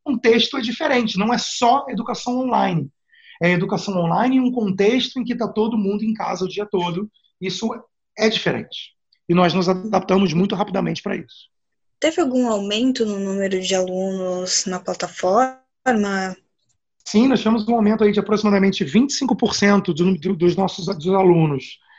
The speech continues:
Speaker 1: é, em, em parte de reforço escolar e enem, um aumento de cinquenta por cento na pós-graduação. O aumento na pós-graduação até foi maior, né? Infelizmente, também muita gente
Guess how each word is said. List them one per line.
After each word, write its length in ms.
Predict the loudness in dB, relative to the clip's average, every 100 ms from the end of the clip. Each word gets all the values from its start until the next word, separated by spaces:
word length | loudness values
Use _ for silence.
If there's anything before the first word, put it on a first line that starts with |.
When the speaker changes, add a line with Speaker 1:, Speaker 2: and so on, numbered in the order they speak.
| _ _
Speaker 1:
é, 240 | 0 0 0
em, 800 | -2 -2 -2 -2 -2 -2 -4 -6
em 100 | -10 _ _
parte 320 | -4 -4 -6 -6
de 100 | -4
reforço 400 | -4 -4 -6 -4
escolar 380 | -2 0 2
e 80 | 0
enem, 440 | 0 -2 -2 -2 -6 _ -20 -20 _
um 80 | 0
aumento 280 | 2 2 0
de 100 | -4
cinquenta 540 | -4 0 0 0 -2
por 160 | -6 -4
cento 260 | -2 -2 -2
na 80 |
pós-graduação. 840 | 0 0 2 0 0 -2 -2 -4 -6 _ _ _ _ _ _ _
O 80 | 0
aumento 260 | 2 2 2
na 60 |
pós-graduação 640 | 0 0 -2 -4 -4 -2 -4
até 160 | -4
foi 140 | -2 2
maior, 500 | 4 4 2 -2 -8 _ _
né? 320 | -4 -2 -4 -6 _ _ _ -2
Infelizmente, 600 | 0 0 0 0 0 0
também 200 | -2 -2
muita 260 | -2 -2 -2
gente 680 | -2 -2 -2 0 0 -4